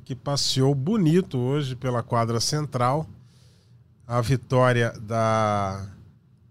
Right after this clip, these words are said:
tenista da Grã-Bretanha, Kate Boulter, que vem a ser namorada do australiano Alex de Minaur.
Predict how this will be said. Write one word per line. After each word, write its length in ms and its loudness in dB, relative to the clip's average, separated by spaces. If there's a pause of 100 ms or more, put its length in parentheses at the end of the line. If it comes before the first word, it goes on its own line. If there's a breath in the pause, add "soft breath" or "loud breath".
(140)
tenista 460 0
da 100 4
Grã-Bretanha, 920 0 (520)
Kate 340 2
Boulter, 580 4 (1080)
que 480 0
vem 240 2
a 80 2
ser 340 2
namorada 580 4
do 80 0
australiano 840 2
Alex 560 0
de 160 2
Minaur. 400 2